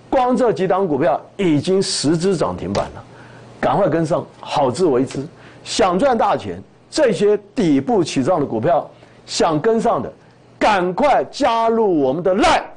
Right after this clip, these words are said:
好不好？加入我们的 Line，什么后抗都无，加入我们 Line，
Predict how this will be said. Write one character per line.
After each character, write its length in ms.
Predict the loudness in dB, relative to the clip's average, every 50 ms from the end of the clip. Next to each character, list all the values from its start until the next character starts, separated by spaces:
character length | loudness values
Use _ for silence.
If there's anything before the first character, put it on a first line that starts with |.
| -16 -10
好 80 | -6 -2
不 80 | 0 2
好？ 260 | 2 2 0 -2 -6 -12
加 280 | -6 0 2 2 4 4
入 100 | 4 2
我 80 | 2
们 100 | 0 0
的 60 | 0
Line， 240 | 2 2 2 0 0 -4 -10
什 200 | -6 -4 -2 0
么 80 | 0
后 160 | 0 0 0 0
抗 220 | 0 0 0 2
都 140 | 2 2 2
无， 160 | 2 0 -2 -4 -8 -12 -20 -20 -20 -20 -20 -20 -8
加 220 | -2 0 2 4 4
入 140 | 2 2 2
我 100 | 0 0
们 100 | 0 0
Line， 200 | 0 0 0